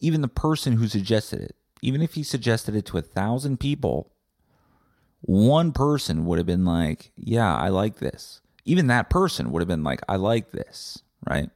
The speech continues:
My guitar's back there, and now it looks like I got a tumor growing out of my neck. Fucking, I just can't get it right.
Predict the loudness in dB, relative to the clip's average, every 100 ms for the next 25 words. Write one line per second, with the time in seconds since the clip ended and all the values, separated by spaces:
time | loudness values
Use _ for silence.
0 | _ _ _ _ _ _ _ _ -20 -20
1 | -16 -6 -4 -2 2 2 2 0 -2 -2
2 | -4 -2 0 2 0 -2 0 2 2 0
3 | -4 0 2 2 0 0 0 -2 -4 -4
4 | -6 -8 -8 -16 _ _ _ _ _ _
5 | _ _ _ -20 -20 _ _ _ _ -10
6 | -6 -2 2 4 4 2 0 0 0 -4
7 | -10 -8 -2 -2 -4